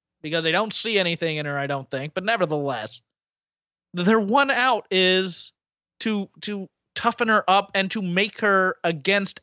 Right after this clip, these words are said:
everything that makes her a likable human being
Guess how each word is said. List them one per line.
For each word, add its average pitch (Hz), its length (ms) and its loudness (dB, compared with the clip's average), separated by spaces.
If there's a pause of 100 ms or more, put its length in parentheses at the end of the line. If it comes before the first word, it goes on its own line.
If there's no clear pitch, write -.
everything 208 760 0
that 196 220 -2
makes 208 340 -2
her 185 360 4 (880)
a 311 140 4
likable 214 680 0
human 214 400 -4
being 175 500 0